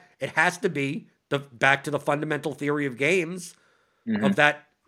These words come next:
Speaker 1: the opponents on FanDuel just happen to be, just have to be weaker. I'm doing so much better overall on FanDuel than I am on DraftKings.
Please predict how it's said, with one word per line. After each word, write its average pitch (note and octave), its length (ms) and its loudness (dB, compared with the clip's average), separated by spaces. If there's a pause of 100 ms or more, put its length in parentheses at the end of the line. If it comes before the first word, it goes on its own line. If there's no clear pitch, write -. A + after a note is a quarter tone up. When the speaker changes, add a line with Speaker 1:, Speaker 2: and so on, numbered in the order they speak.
(200)
Speaker 1:
the C3+ 80 -6
opponents D3 540 -4
on D#3 200 -4
FanDuel E3 400 -2
just C#3 200 -10
happen D3+ 320 -6
to D#3 60 -4
be, C#3+ 240 -10 (280)
just - 180 -20
have F3+ 280 -6
to G3+ 80 -6
be F#3 120 -8
weaker. G#3 480 -10 (460)
I'm B2 120 -12
doing E3+ 240 0
so D#3+ 260 -2
much F3+ 240 -4
better E3 400 2 (320)
overall D3 460 0
on B2 120 -6
FanDuel C#3+ 480 -4
than A#2 100 -6
I B2 120 -4
am C3+ 120 -6
on A2+ 140 -8
DraftKings. G#2+ 720 -10